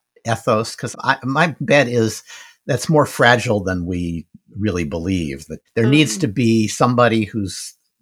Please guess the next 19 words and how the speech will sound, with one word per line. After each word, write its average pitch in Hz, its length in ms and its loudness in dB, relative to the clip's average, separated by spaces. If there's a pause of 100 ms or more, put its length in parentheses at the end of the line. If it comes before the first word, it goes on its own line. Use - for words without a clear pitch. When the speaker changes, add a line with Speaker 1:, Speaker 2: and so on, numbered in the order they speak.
Speaker 1:
recognized 110 840 -2 (100)
as 101 680 -2 (320)
having 113 580 0 (480)
authority, 113 840 2 (160)
at 101 120 -6
least 120 220 -4
informal, 113 720 -2 (220)
who 131 340 0 (220)
reminds 135 520 4
people 87 580 -8 (580)
fairly 135 280 0 (120)
Speaker 2:
Well, 202 160 2
I 170 60 0
Speaker 1:
frequently 160 300 -2
to 95 60 -10
keep - 260 -8
it - 60 -10
up. - 280 -2
Speaker 2:
I, - 60 -8